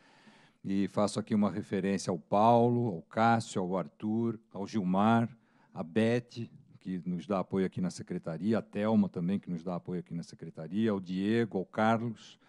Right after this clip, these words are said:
e fazer aqui também, obviamente, uma referência especial aqui a,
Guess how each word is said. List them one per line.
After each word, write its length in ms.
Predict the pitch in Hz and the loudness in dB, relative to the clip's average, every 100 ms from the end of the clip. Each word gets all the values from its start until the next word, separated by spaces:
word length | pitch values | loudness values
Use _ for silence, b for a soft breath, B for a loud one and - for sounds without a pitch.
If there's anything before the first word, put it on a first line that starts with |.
| b b b b _ | b b b b _
e 480 | 107 110 113 113 110 | 2 4 6 6 4
fazer 320 | - 101 95 107 | 2 0 2 0
aqui 180 | 104 | 0
também, 420 | 104 110 98 104 101 | -2 0 2 2 2
obviamente, 760 | 101 95 104 90 101 107 110 | 0 0 -4 0 0 0 -2
uma 420 | 101 101 95 87 | -2 0 0 -2
referência 540 | 95 101 98 98 101 - | -4 -4 -2 -2 -2 -6
especial 560 | - 101 - 92 95 | -6 -4 -2 -2 0
aqui 240 | 95 - 98 | -2 -2 0
a, 160 | 92 | 0